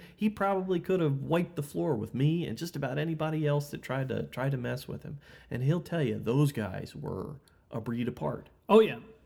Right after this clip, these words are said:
Speaker 2: I have
Speaker 1: They
Speaker 2: a buddy
Speaker 1: were a breed apart. They were totally different from you or I, but not just from training level. There was a basic personality thing that made them who they were
Speaker 2: Oh, yeah.
Speaker 1: and made them that good at that
Speaker 2: There
Speaker 1: job.
Speaker 2: is a psychological disconnect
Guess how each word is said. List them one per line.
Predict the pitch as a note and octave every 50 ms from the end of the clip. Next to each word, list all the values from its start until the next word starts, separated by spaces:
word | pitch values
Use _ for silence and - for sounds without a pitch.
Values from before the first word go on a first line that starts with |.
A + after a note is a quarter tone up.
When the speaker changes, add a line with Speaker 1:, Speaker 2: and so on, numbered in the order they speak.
| _ _ _ - - - _ - -
Speaker 2:
I | F#3+ A3
have | A3+
Speaker 1:
They | - -
Speaker 2:
a | -
buddy | - - - - A3
Speaker 1:
were |
a | - D#3+ E3 C#3+
breed | C#3+ C#3+ D3 D3 C#3+ C#3+
apart. | D3 C#3+ - - - -
They | B2+ C#3
were | C#3 C#3 C#3+
totally | C#3+ C#3+ - - D3 D3+ D3 D3+ D3 D3+ D3+ D3
different | C#3+ C3+ C3 C3 - A2+ G#2+ G#2+ -
from | - G#2+ G#2+
you | G#2+ G2 G2
or | G2 G2 G2
I, | G2+ G2+ G#2 - G2+ G#2 - - -
but | A#2+ A2+ A2+ C3 B2 -
not | C3+ C#3 D#3 F#3 E3+
just | - F3+ D3+ - -
from | - E3 E3 D3
training | - D#3 D3 D3 C#3+ C#3+ C3+ C3
level. | B2+ B2 A#2+ A#2+ A#2+ A#2 - - - - - -
There | - C#3 D3 D#3
was | D3+ C#3 C3 B2+
a | G#2+
basic | G2+ A2 A2 G#2+ C3 C#3+ D3 C#3+ - D3+ D3 C#3+ - -
personality | - - D3 D3+ D3+ - E3+ D#3+ D#3 D#3 D3+ D#3 D3+ D3+ D3+ D3 C#3+
thing | C#3+ - - C#3+ B2+ A2 G#2+ G#2+ G#2+ A2 - - - - - _
that | - - G#2+ G2
made | G#2+ A#2+ B2+ C3+ C3 B2+
them | C3+ C3+ C3 B2+
who | A2+ C3+ C3+ B2+
they | A#2+ A#2 A#2 A2+ A2+
were | G#2+ G2+ G#2 G#2 F#2+ G2 G2 G2 - -
Speaker 2:
Oh, | A#3 A#3 G#3+
yeah. | D#3+ C#3 A#2+
Speaker 1:
and | A#2+ B2+ A#2+ A#2
made | A#2+ B2 B2+ A#2
them | A2+ A2+ A2 G#2
that | A2 G#2+ G#2 - G2+
good | G#2+ - -
at | F#2+ -
that | - -
Speaker 2:
There | G3+ A#3+ D4+
Speaker 1:
job. | F#4
Speaker 2:
is | G4 C#4 A#3+
a | A#3+ A3
psychological | - - A3+ G#3+ G#3+ G#3 A3 G3+ G3 F#3 F#3 F3+ E3+ F3+ E3+ - G3 F3 E3
disconnect | D3 C#3+ F3 F3 F3 F3 - - G3+ F3 D#3+ D#3 D3 C3+ B2 B2 - - - -